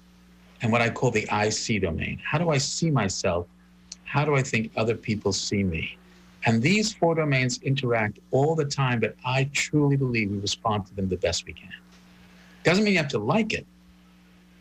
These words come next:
but let's try to understand it. Let's look again at why we do what we do based on the influence of the domains. And think about the words, look again, again look,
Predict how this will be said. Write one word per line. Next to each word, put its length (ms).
but 120
let's 180
try 180
to 100
understand 680
it. 140
Let's 220
look 220
again 400
at 120
why 280
we 160
do 180
what 120
we 100
do 340
based 280
on 40
the 140
influence 480
of 60
the 60
domains. 600
And 100
think 220
about 240
the 80
words, 460
look 260
again, 400
again 840
look, 400